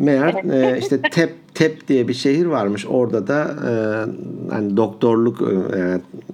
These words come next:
Speaker 1: öğretiliyormuş. İşte Tep, Tep'e gitti, Tep'ten geldi falan. Tıp olmuş o mesela.
Speaker 2: Allah Allah söyledi.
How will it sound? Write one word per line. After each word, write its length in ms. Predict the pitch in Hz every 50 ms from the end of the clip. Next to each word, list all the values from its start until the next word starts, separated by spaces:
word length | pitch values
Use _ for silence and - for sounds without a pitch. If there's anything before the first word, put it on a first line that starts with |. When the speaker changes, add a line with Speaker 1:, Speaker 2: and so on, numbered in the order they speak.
| - -
Speaker 1:
öğretiliyormuş. 760 | 101 95 95 95 - 90 92 95 95 90 95 156 165 - - - -
İşte 220 | - - - 123 117 - - -
Tep, 180 | - 131 131 131 - - - - - - -
Tep'e 240 | 123 123 107 135 131
gitti, 420 | 113 120 - - - 117 98 -
Tep'ten 440 | 139 131 131 131 - 127 123 123 120
geldi 280 | 110 98 95 95 95
falan. 340 | 95 - 120 139 180 196 196
Tıp 200 | 196 180 170 - - - -
olmuş 380 | - 98 92 85 80 82 - -
o 120 | 85 71 67 - - - - - - -
mesela. 440 | - 76 - - - - 85 101 - - - _ _ - _ - -
Speaker 2:
Allah 300 | - 254 277 294 285 277
Allah 260 | 262 240 226 220 214 208 - -
söyledi. 340 | 226 220 220 202 208 208